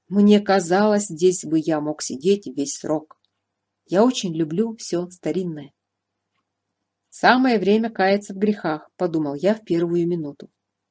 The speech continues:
И кто знает, какие великие люди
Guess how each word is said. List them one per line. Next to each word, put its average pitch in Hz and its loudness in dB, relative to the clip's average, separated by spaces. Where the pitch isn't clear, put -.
И - -14
кто 185 0
знает, 185 -4
какие 190 -2
великие 185 0
люди 214 -4